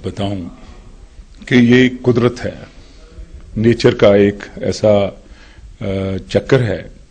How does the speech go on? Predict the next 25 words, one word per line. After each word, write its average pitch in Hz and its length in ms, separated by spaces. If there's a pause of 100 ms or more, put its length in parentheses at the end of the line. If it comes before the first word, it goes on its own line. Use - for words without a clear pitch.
(500)
कि 117 80
ये 110 180
जो 104 360
आज 95 220
सब - 260
कुछ - 240
हो 104 100
रहा 110 120
है, - 260 (1000)
देखो 127 220
हिंदुस्तान 123 680
और 120 120
पाकिस्तान 113 580
का 107 120
बंटवारा 95 400
हुआ, 90 260 (1400)
लेकिन 127 440
वो 131 360
एक 120 320 (960)
इंसानियत 131 840 (300)
और 117 200
इंसानों 135 480
ने 143 160 (640)
बंटवारा 101 360
किया, - 360